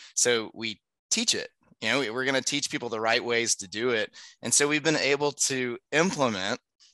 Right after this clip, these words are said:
our new video strategy. We've been able to implement They Ask You Answer with Dental Claims Academy, because guess what? It can operate just like dental claim support. That you can still write about what people need to know. You can still drive people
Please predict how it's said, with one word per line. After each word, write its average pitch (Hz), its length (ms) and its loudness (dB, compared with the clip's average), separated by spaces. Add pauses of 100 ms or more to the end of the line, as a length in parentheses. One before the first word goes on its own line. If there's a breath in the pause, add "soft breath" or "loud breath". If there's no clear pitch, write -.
(300 soft breath)
our 113 260 4
new 113 160 0
video 92 380 -4
strategy. 98 760 -2 (300 loud breath)
We've 120 180 -4
been 117 140 -2
able 110 200 -2
to 104 180 -2
implement 110 580 -2 (100)
They 117 220 2
Ask 113 260 2
You 104 140 -8
Answer 107 500 -2
with 98 180 -14
Dental 120 220 0
Claims 123 360 0
Academy, 104 420 -2
because 104 360 -6 (100)
guess 113 260 2
what? 139 380 2
It 101 120 -16
can 107 220 -6
operate 113 500 -2
just - 320 0
like 110 180 0
dental 110 180 -6 (100)
claim 151 160 0
support. 107 540 -6 (580 loud breath)
That 120 80 -12
you 120 140 -4
can 120 160 -2
still 147 340 4
write 139 220 6
about 131 200 2
what 127 200 -2
people 123 260 -4
need 131 200 0
to 131 60 -4
know. 110 380 0 (180)
You 113 140 -6
can 113 180 -6
still 135 560 2
drive 123 440 0
people 117 520 -6